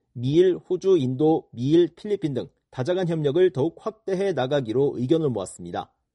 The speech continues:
루비오 장관은 트럼프 대통령 취임 이튿날인 이날 국무장관으로의 공식 업무를 시작하며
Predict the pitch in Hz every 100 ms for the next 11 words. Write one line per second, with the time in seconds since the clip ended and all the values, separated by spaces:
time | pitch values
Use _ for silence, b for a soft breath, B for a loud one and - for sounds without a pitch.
0 | _ _ _ _ _ - 160 202 196 190
1 | 185 226 233 208 208 208 196 185 190 214
2 | - 208 208 139 - 175 165 190 135 131
3 | 76 _ _ - 180 185 185 170 165 151
4 | 143 170 170 - 147 185 156 143 143 147
5 | - 120 127 131 110